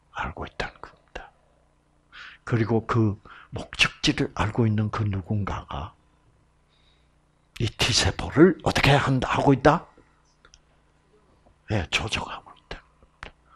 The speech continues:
안 그러면 이, 이 갈 리가 없죠. 예, T세포들이 몸 각처에서 잘 푹 쉬고 있다가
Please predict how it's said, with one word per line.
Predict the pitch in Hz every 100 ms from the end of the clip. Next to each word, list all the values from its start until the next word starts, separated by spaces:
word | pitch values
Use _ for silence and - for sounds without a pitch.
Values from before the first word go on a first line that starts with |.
| _ _
안 | 190 240
그러면 | 294 330 330 233 220 208
이, | 220 202 196 190 220
이 | 202
갈 | - 202 285
리가 | 302 311
없죠. | 311 - - - - - - - -
예, | 185 156 -
T세포들이 | 240 240 233 226 240 233 220 - -
몸 | - 180 233
각처에서 | 220 175 - - 233 214 202 190 - 202 208 233 - - - -
잘 | - 131 139 147 151
푹 | - 165 170
쉬고 | - 190 185 214
있다가 | 165 208 208 208 135